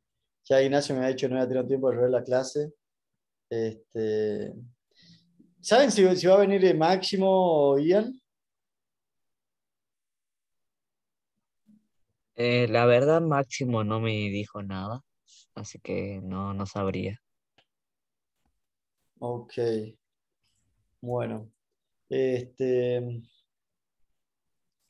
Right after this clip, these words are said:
Speaker 1: empecemos entonces a ver qué, qué estrategia utilizamos y cómo seguimos.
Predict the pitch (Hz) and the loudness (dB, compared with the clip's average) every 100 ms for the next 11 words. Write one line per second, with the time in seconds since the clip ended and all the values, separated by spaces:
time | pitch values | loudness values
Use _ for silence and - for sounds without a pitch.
0 | _ _ _ _ _ 139 139 156 208 196 | _ _ _ _ _ -10 -4 0 2 2
1 | 156 175 180 143 143 160 156 160 156 151 | 2 -2 0 2 2 0 -2 -2 0 2
2 | 143 135 127 123 120 117 117 - _ _ | 2 2 -2 -4 -8 -10 -12 -16 _ _
3 | _ _ - 147 151 143 151 151 139 135 | _ _ -6 -4 -2 -2 -2 -4 -6 -6
4 | 127 160 160 143 143 143 120 143 135 120 | -2 0 0 -4 -4 -6 -4 -6 -6 -10